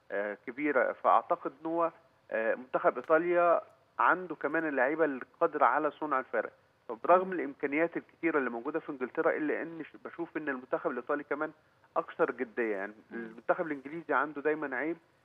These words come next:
Speaker 1: إن لاعبيه مش، ما عندهمش الجدية الكافية لحسم اللقاءات الكبرى.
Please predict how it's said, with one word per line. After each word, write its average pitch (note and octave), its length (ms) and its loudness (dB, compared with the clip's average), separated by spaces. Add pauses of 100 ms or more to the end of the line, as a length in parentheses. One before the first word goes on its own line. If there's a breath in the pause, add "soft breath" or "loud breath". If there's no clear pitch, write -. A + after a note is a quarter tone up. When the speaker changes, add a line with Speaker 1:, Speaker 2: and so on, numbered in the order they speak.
(200)
Speaker 1:
إن A#2+ 100 -12
لاعبيه A#2+ 500 4
مش، D3 240 -8 (200)
ما A#2 60 2
عندهمش C3 480 -2
الجدية C#3 580 -2
الكافية E3 540 -2 (400)
لحسم D3 720 -2
اللقاءات A#2+ 600 0
الكبرى. A#2+ 640 -6